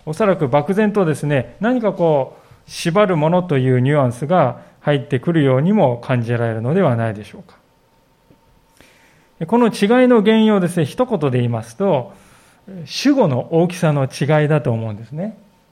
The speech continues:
伝統工芸というのは小さい主語です。まあ、せいぜいですね、数人、五人とか十人とか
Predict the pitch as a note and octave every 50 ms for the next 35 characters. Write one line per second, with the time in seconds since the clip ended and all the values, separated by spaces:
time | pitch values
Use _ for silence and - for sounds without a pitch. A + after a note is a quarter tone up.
0 | _ _ _ _ _ _ _ _ _ _ _ _ _ _ _ G3+ E3+ C3 D3+ G#3+
1 | A#3+ C4 A#3+ D4 C4+ C4 A#3 B3+ C4 C4 A3 D#3+ C#3+ C3 - D3 A#2+ A#2+ A#2 A2+
2 | A2 - - - - G3+ A3+ G#3+ G3 G3+ G3+ F#3 D3+ B2+ A#2+ - - D3 B2 A#2+
3 | A2+ G2+ G#2+ - - - - _ _ _ _ _ _ _ D#3 C#3+ - - C4+ D4
4 | B3+ F#3+ D#3 C3 A#2+ A#2 - - E3+ F3+ - - - - _ _ _ _ _ _
5 | _ _ _ _ - - - - - E3 D#3+ D#3+ D3+ C#3 B2+ F#2+ A#2 - - _
6 | _ _ _ - _ _ _ _ _ _ _ - D#3+ D3+ C3 D3 D#3 E3+ F3 D#3
7 | - C#3 - - A#2+ A2 A#2 D3 F#3 G3+ F#3 D3+ A#2+ A#2+ D3 - - - -